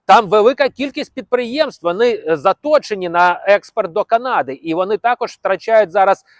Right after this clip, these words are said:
ринок збит-, збуту, і вони також будуть втрачати робочі місця. І ці покидьки, вони почали підміняти таблички на їхніх товарах. Вони не пишуть «Made in U S A». Вони або взагалі не перестали писати, звідки цей товар, де він був вироблений,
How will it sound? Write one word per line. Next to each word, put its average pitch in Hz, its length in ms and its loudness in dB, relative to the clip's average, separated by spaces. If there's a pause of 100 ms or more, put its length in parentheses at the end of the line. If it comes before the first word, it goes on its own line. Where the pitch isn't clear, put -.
(100)
ринок 202 340 2
збит-, 165 380 -6
збуту, 156 420 -8
і 170 180 -6
вони 185 220 -2
також 226 480 -4
будуть 202 280 -6
втрачати 208 520 -2
робочі 208 440 -2
місця. 214 500 -2 (400)
І 202 300 -6
ці 302 180 -6
покидьки, 269 540 -2
вони 202 240 -4
почали 226 460 -4
підміняти 220 680 -4
таблички 208 640 -6
на 180 200 -4
їхніх 170 400 -12
товарах. 180 520 2
Вони 185 200 -2
не 196 120 -6
пишуть 240 340 -8 (280)
«Made 196 280 2
in 190 240 -2
U 208 40 2
S 202 340 2
A». 165 200 2 (200)
Вони 220 360 2
або 196 280 2
взагалі 156 460 0
не 254 120 -4 (180)
перестали 247 500 0
писати, 247 640 -2
звідки 226 400 -10
цей 240 200 0
товар, 233 360 -2
де 233 120 -2
він 233 140 -6
був 233 180 -4
вироблений, 233 600 0